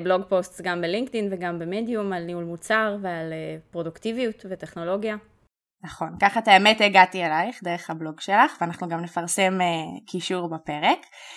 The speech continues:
Speaker 2: אה, תספרי לנו קצת על ננית.
Speaker 1: אז, אה, ננית זה מוצר ממש, אה, מגניב. אה, זה בעצם, אה, בייבי מוניטור חכם.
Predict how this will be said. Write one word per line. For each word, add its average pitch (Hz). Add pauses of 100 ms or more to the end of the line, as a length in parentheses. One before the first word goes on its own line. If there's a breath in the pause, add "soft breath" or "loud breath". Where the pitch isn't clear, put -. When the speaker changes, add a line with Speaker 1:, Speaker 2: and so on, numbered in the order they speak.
(320 loud breath)
Speaker 2:
אה, 175
תספרי 202
לנו 269
קצת 196
על 175
ננית. 151 (1120)
Speaker 1:
אז, 202
אה, 202
ננית 240
זה 262
מוצר 202
ממש, 190
אה, 165 (140)
מגניב. 165 (160)
אה, 180 (420)
זה 190
בעצם, 220
אה, 175 (100)
בייבי 190
מוניטור 185
חכם. 165